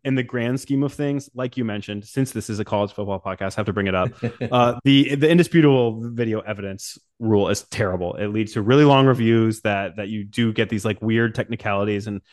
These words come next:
Speaker 1: like you mentioned, some of what the Premier League does in turn, in pursuit of clear and obvious, I think is, is going beyond clear and obvious.
Speaker 2: Yeah.
Speaker 1: They're, they're looking for indisputable evidence, and that is not what the I fab rules ask for.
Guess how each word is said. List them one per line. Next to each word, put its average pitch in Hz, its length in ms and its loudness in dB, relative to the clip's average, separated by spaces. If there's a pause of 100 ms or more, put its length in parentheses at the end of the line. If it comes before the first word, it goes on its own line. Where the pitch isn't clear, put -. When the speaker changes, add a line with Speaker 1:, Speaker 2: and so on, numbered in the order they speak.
(160)
Speaker 1:
like 123 160 0
you 143 60 4
mentioned, 107 380 2
some - 280 0
of 123 280 -2
what 120 180 -4
the 120 60 -8
Premier 113 320 -2
League 107 160 -4
does 107 220 -6
in 101 100 -8
turn, 120 260 -10
in 104 320 -2
pursuit - 460 -8
of 110 120 -16
clear 113 240 -2
and 107 80 -4
obvious, 101 460 -2
I 98 60 -4
think 95 260 -6
is, 101 240 -2 (380)
is 123 100 -4
going 135 340 6 (460)
beyond 113 400 2
clear 113 180 -4
and 101 100 -2
obvious. 95 300 -4
Speaker 2:
Yeah. 110 120 -2
Speaker 1:
They're, 117 180 2
they're 127 220 -2
looking 135 260 -4
for 135 100 -10
indisputable 117 540 -4
evidence, 107 340 -8
and 101 100 -6
that 107 100 -2
is 101 120 -6
not 107 280 -6
what 107 160 -2
the 80 100 -8
I 101 140 -2
fab 98 200 -4
rules 101 280 -4
ask 104 280 -6
for. 92 320 -6